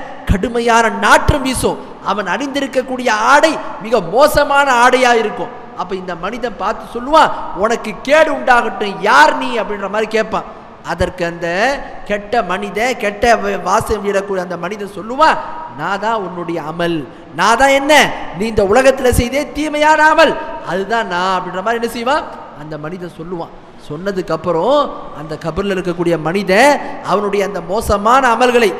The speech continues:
தீமையான அமல்களுடைய தோற்றத்தை பார்த்ததுக்கு அப்புறம் சொல்லுவான், "ஃபயகூலு ரப்பி லா துகிமிஸ் ஸா", "அல்லாஹ், என்னுடைய ரட்சகனை நீ என்ன செய்யாத?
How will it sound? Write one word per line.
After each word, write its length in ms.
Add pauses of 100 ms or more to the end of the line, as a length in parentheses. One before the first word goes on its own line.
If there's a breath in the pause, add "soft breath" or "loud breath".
(260 loud breath)
தீமையான 640
அமல்களுடைய 560
தோற்றத்தை 520
பார்த்ததுக்கு 460
அப்புறம் 520 (140)
சொல்லுவான், 560
"ஃபயகூலு 580
ரப்பி 360
லா 220
துகிமிஸ் 520
ஸா", 300 (300 loud breath)
"அல்லாஹ், 560 (220)
என்னுடைய 280
ரட்சகனை 400
நீ 100
என்ன 180
செய்யாத? 600